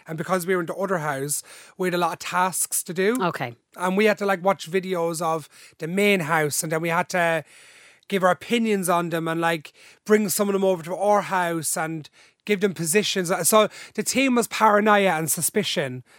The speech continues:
Speaker 1: with something kind of, like, living in the background, and we were the living in the background, and everyone was shocked, but it had been all over the papers for months there was a second house. So I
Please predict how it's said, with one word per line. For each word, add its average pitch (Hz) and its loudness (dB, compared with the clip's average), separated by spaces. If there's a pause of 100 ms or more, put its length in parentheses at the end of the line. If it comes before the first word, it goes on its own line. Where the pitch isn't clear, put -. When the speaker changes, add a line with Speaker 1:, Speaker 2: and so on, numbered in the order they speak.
Speaker 1:
with 190 -2
something 202 2
kind 185 -2
of, 180 0
like, 180 0
living 185 -2
in 175 -2
the 165 -6
background, 170 2
and 151 -2
we 170 2
were 170 0
the 156 -2
living 160 -2
in 147 -6
the 151 -4
background, 147 -4 (460)
and 165 0
everyone 202 4
was 185 2
shocked, - 2
but 165 -2
it - -2
had 156 -6
been 175 0
all 175 2
over 156 -2
the 147 -14
papers 151 -6
for - -10
months 160 -2
there 156 -4
was 139 -4
a 139 -2
second 151 -2
house. 135 -4
So 143 -2
I 135 -4